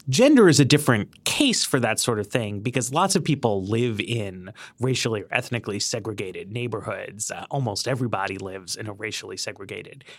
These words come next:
household, um, but nobody lives, there's no such thing as a gender segregated neighborhood. So it's a different kind of contact, right? It's to say not like, well, you know some women, which everybody does,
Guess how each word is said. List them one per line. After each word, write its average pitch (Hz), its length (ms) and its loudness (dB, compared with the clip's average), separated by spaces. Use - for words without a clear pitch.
household, 120 920 -6
um, 107 340 -4
but 127 140 0
nobody 170 420 8
lives, 113 280 6
there's 175 180 6
no 254 80 6
such 143 180 2
thing 143 160 4
as 98 100 2
a 90 60 -4
gender 107 420 -4
segregated 120 680 -2
neighborhood. 151 600 0
So 170 180 4
it's 160 220 6
a 170 40 8
different 151 440 4
kind 147 480 2
of 92 240 -4
contact, - 720 2
right? 107 200 0
It's 110 120 -4
to 123 80 -2
say 120 260 0
not 147 300 2
like, 113 240 0
well, 123 100 4
you 101 180 0
know 98 320 -2
some 127 280 -2
women, 131 540 -2
which - 240 -4
everybody 110 480 -4
does, 135 420 -2